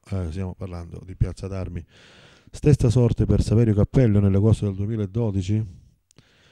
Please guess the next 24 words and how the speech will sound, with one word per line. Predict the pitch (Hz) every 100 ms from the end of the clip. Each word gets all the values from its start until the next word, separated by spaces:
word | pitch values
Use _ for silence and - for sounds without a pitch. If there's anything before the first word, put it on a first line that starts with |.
| _ -
un | 104
ordigno | 98 127 117 95
fatto | 110 -
esplodere | 113 - 123 107 107
davanti | 101 101 120 110
alla | 101
sua | 117
abitazione, | 104 101 92 123 113 104 107 -
eh, | 101 95 92 92 85
sulla | 101 104
montagna, | 123 117 101 95 92
mentre | 117 113 - 101 95
a | -
maggio | 107 127 127 104
fu | 101
incendiata | 107 101 104 117 104 101
la | 104
casa | 92 90 95 90
del | 104 95
padre | - 95 92 90 -
Rosario. | 95 98 92 87 82 82 _ _ _ _ _ _
<clears throat> | - - 151 165 - -
Chiedo | - 90
scusa. | - 80